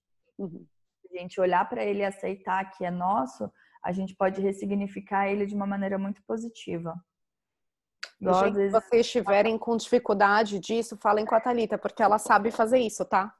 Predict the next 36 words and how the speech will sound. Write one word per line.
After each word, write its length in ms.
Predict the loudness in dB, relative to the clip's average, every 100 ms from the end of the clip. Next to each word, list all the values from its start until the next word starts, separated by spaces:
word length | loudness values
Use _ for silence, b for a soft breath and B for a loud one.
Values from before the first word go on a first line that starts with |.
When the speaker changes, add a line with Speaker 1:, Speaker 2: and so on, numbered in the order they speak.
| _ _ -10
Speaker 2:
<laughs> 1400 | -6 -6 -8 -20 _ _ _ _ _ -2 -2 -2 -8 -2
Igual 160 | 4
a 60 | 4
gente 240 | 4 2 4
já 160 | 4
falou 360 | 4 4 6 6
algumas 360 | 4 2 -2 -2
vezes, 320 | -2 -2 -4
né, 260 | -4 -4 -2
do 1040 | -2 0 0 0 -2 -2 -4 -6 -10 -12 -16 _ _ _ _ _ -12
questões 560 | -10 -8 -4 -2 -2
de 100 | -4 -2
manipulação, 960 | -2 -4 -2 2 2 0 -2 0 0
né? 200 | -2 -2
A 60 | -2
manipulação, 720 | -2 -4 -4 -2 -2 -2 -6
tem 160 | -4 -4
gente 220 | -6 -10
que 60 | -8
tem 100 | -6
um 80 |
poder 500 | -2 -2 0 -2 -4 -6
de 100 | -6
manipular 560 | -2 -2 -4 -4 -2 -2
muito 240 | -4 -8 -6
forte. 500 | 0 0 -2 -8 -20 _ _ _ _ _
E 100 | -4
a 60 | -2
manipulação 640 | -2 -4 -4 -4 -4 -8
sempre 280 | -8 -8 -4
foi 140 | -2
vista 240 | 0 -2 -2
de 100 | -2
uma 80 | -2
maneira 320 | 0 0 0
muito 280 | -2 -6